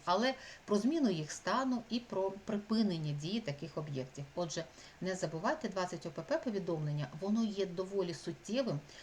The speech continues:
коли податкова описує собі картину про платника податків щодо блокування податкових накладних, також може бути братися звідти дані, щодо реальності господарських операцій,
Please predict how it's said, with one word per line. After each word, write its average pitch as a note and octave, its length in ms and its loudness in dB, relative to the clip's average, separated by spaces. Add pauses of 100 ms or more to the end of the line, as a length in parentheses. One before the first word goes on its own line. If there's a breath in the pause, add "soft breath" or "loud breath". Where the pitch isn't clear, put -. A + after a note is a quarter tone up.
(180 loud breath)
коли G#3 200 4
податкова G3+ 800 0
описує F#3 640 0
собі D#3+ 260 -6
картину D3+ 580 -2
про G3 100 0
платника D3+ 440 -4
податків C#3+ 600 -2 (380 loud breath)
щодо F3+ 480 2 (580)
блокування F#3+ 540 2
податкових G3+ 640 -2
накладних, G3+ 500 -2 (100)
також F#3 480 -2
може F#3 340 -2
бути F3 300 -4
братися E3 480 -2
звідти D#3+ 360 -6
дані, D#3 400 -2 (440 loud breath)
щодо A3+ 340 2
реальності G3+ 520 2
господарських G3 680 -4
операцій, F#3 600 -4